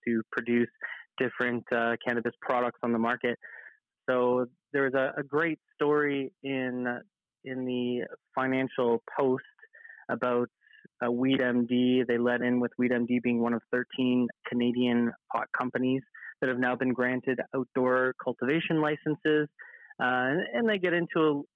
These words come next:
a, a lot about how, uh, this is going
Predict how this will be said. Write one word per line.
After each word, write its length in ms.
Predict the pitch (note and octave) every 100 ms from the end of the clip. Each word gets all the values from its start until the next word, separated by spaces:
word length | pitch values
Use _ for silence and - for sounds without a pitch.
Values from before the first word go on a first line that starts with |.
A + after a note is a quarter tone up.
| -
a, 60 | C3
a 200 | - D3+
lot 360 | C3+ C3+ C3+
about 300 | C3 B2+ C3 B2+
how, 400 | - C3+ C3 B2+ - - _ -
uh, 260 | B2 A#2 A#2 A#2
this 120 | C3+ C#3
is 100 | B2
going 320 | B2+ B2+ B2